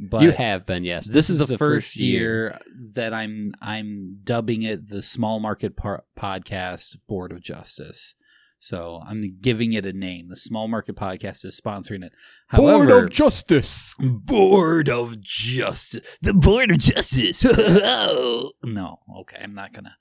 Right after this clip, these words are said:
Speaker 1: I won't do that anymore, I promise. We have three boards, though. We have a three dollar board,
Speaker 2: Ba-ding.
Speaker 1: a five dollar board, ba-dong,
Speaker 2: <laughs>
Speaker 1: and a ten dollar board.
Speaker 2: You already got names on the five dollar board, huh?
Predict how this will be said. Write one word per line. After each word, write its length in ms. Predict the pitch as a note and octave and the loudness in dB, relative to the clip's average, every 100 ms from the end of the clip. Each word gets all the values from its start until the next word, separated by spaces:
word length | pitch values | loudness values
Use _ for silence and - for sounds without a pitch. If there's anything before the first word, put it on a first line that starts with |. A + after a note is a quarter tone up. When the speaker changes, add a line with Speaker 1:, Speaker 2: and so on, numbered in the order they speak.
| _ - | _ -10
Speaker 1:
I 60 | |
won't 200 | G#2+ D#3 | -6 -4
do 120 | C3+ A#2 | -2 -2
that 160 | A2+ | -2
anymore, 340 | A2 G2+ F2+ F#2 | -4 -8 -10 -12
I 60 | |
promise. 480 | - - - - - _ - _ _ _ | -16 -20 -20 -14 -14 _ -20 _ _ _
We 160 | G#2+ B2 | -4 -4
have 120 | G2+ | -4
three 260 | - A#2 | -4 -4
boards, 340 | F#2+ F2+ E2 - | -4 -6 -10 -14
though. 300 | F2+ E2+ F2 | -16 -14 -8
We 140 | A#2 | -6
have 340 | A2 G#2+ F#2+ - _ _ _ - | -4 -4 -6 -12 _ _ _ -14
a 80 | G2 | -8
three 240 | A#2 E3 | 0 2
dollar 240 | D#3 G#2+ | 2 2
board, 480 | G2+ G#2 G#2+ E3 D#2+ - _ _ _ _ _ _ - | 0 -2 0 -2 -6 -16 _ _ _ _ _ _ -6
Speaker 2:
Ba-ding. 720 | F#3 F3+ F3+ F3+ F3+ F3+ E3+ _ _ _ - | -2 -2 -4 -8 -10 -12 -16 _ _ _ -16
Speaker 1:
a 60 | |
five 340 | A2+ - A#2+ A2 | -12 -8 -6 -6
dollar 280 | G2 F#2+ F2 | -8 -8 -8
board, 420 | F#2 F#2 A#2+ A#2+ _ _ _ _ _ _ _ - | -8 -6 -8 -8 _ _ _ _ _ _ _ -10
ba-dong, 920 | - F4 D#4+ D#4+ E4 E4 E4 E4 - - - - - _ _ _ _ | -4 0 0 -2 -8 -10 -8 -4 -2 -4 -8 -20 -20 _ _ _ _
Speaker 2:
<laughs> 60 | - - G#3+ _ _ _ _ _ _ - | -4 -2 -6 _ _ _ _ _ _ -6
Speaker 1:
and 340 | C3 B2+ B2 | -2 0 0
a 80 | A#2+ | -2
ten 240 | - F3+ F#3 | 0 0 2
dollar 240 | G#2 F#2+ | 0 -2
board. 360 | F2+ F#2 F#2+ D3 | -4 -12 -10 -4
Speaker 2:
You 60 | |
already 120 | G#3 C#4 | -4 -2
got 160 | A#3+ | -2
names 340 | A#2+ B2+ C4 C4+ | -2 -4 -4 -6
on 140 | A2 | -8
the 120 | F#2+ | -8
five 260 | - F#2 F2+ | -8 -8 -6
dollar 220 | F2+ F2 | -6 -8
board, 240 | F2 E2 | -10 -12
huh? 180 | G#2+ A#2 | -10 -12